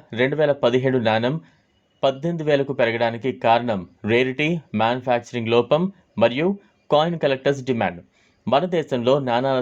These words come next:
సేకరణకు ప్రత్యేకమైన మార్కెట్ అయితే ఉంది. కొందరు వారు సరికొత్త నాణాలు, కొందరు అరుదైన నాణాలు సేకరిస్తూ ఉంటారు. ఈ నాణెం ఇప్పుడు అందులో ఒక అతి ముఖ్యమైన భాగంగా మారింది.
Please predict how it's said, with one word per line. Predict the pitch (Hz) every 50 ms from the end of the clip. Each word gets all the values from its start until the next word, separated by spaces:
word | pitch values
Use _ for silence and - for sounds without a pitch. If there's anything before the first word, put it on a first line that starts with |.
| 123
సేకరణకు | - 117 110 104 120 113 110 113 110 - - -
ప్రత్యేకమైన | 127 113 104 - 147 147 143 151 147 143 135 113 113
మార్కెట్ | 110 120 123 - 135 131 - 120
అయితే | 110 104 113 107 101
ఉంది. | 101 98 117 131 165 170 - - _ _ _ _ -
కొందరు | 139 139 139 139 120 123 131 147 143 - - - 104
వారు | 113 117 117 120 127 127 - - _ _ _ -
సరికొత్త | 147 143 160 180 170 - - 175 156 139
నాణాలు, | 135 127 123 120 117 113 117 120 127 127 - - _ _ _ -
కొందరు | 139 135 139 139 135 139 143 143 - -
అరుదైన | 117 120 127 131 156 151 147 139 131 123
నాణాలు | 120 117 120 143 127 139 143 -
సేకరిస్తూ | 135 120 - 123 113 107 101 - 135 131
ఉంటారు. | 120 110 104 104 95 90 85 - _ _ _ _ _ _ _ _ _ _ _ _ _ -
ఈ | 139 165 175 160
నాణెం | 147 127 123 123 127 147 151 - _ - 127
ఇప్పుడు | 131 131 151 139 143 143 - - - - 120
అందులో | 127 131 135 135 135 127 123
ఒక | 123 - 131 117
అతి | 110 98 147 139 135
ముఖ్యమైన | 131 - - 135 127 127 123 117 104 101
భాగంగా | 113 113 110 117 113 107 113 107 107
మారింది. | 107 104 104 107 107 151